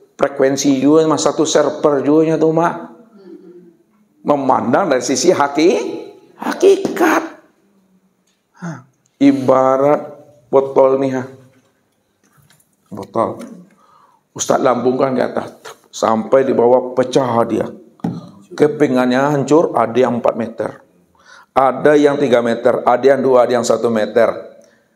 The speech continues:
Hah, kita walaupun empat meter, tiga meter, dua meter, dan satu meter, itu juga bahagian daripada i-, kacanya juga. Ah, yang Nabi itu yang intinya nih, ha.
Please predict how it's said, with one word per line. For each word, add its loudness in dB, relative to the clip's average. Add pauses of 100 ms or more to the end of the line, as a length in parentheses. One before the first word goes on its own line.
(360)
Hah, -6
kita -2
walaupun 2
empat -2
meter, 0
tiga 2
meter, 0
dua 0
meter, 0
dan 2
satu 0
meter, 0 (400)
itu 2
juga 2
bahagian 0
daripada 0
i-, 0 (480)
kacanya -4
juga. -8
Ah, 0
yang 2
Nabi -2
itu 2
yang 4
intinya 0
nih, 0
ha. -2